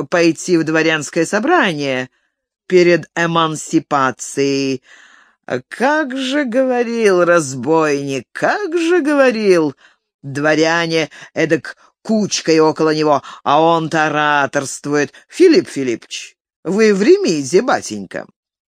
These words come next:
"Знаю-с". "Убедительное красноречие. Пальмерстон. Помню, я молоденький офицерик, но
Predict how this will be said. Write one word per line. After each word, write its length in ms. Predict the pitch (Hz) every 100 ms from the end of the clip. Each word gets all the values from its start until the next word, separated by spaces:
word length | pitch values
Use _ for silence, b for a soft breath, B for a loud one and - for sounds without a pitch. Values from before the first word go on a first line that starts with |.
| _ -
"Знаю-с". 960 | - 123 135 294 392 - - - - _ _ _ _ _ _ _ _ _ _ _ _
"Убедительное 1080 | 254 269 202 226 190 220 147 185 180 180
красноречие. 1300 | 170 185 - 175 170 170 147 - - 156 151 143 127 _ _ _ _ _
Пальмерстон. 1600 | - 175 185 175 160 151 147 131 - - 143 135 127 117 107 107 _ B B _
Помню, 520 | 185 185 180 165 156 139 143
я 360 | 147 160 151
молоденький 640 | 143 196 330 143 135 120 143
офицерик, 680 | 139 143 359 359 208 165 170
но 180 | 170